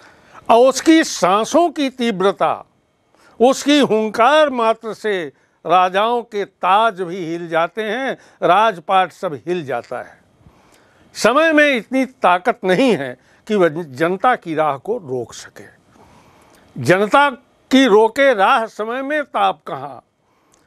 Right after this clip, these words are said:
समय भी जनता की राह को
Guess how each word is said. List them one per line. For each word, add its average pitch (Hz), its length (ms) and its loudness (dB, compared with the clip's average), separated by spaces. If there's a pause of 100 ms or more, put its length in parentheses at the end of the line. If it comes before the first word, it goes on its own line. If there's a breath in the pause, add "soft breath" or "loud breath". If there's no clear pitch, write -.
(380)
समय 285 420 2
भी 247 240 2
जनता 220 540 0
की 208 440 -12
राह 202 300 0
को 151 380 -14